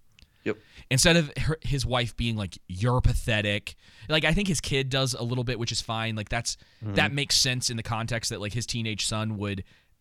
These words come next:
Speaker 2: uh, be the one to vocally express how
Speaker 1: Say
Speaker 2: he feels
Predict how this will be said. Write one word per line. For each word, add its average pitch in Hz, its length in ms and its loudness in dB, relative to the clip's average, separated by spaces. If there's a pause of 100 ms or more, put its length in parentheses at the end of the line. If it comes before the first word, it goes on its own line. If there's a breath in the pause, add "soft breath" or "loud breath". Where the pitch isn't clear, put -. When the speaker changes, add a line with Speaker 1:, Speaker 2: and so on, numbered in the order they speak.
(140)
Speaker 2:
uh, 101 300 -2 (120)
be 113 160 -4
the 120 120 0
one 113 280 -2
to 113 300 -4 (380)
vocally 113 720 -4 (220)
express 110 460 -4
how 107 120 -2
Speaker 1:
Say 92 160 0
Speaker 2:
he 87 80 0
feels 82 100 -2